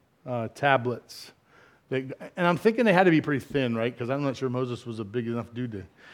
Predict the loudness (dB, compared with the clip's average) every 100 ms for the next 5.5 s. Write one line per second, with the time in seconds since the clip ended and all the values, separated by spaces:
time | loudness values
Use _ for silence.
0 | -20 _ -4 -2 -2 -4 -4 -8 -8 -8
1 | -8 -6 -10 -12 -18 -20 _ _ _ _
2 | _ -2 2 4 4 2 -6 _ _ _
3 | _ _ _ _ _ _ _ _ -6 12
4 | 12 12 12 12 12 12 12 12 10 12
5 | 12 12 6 2 0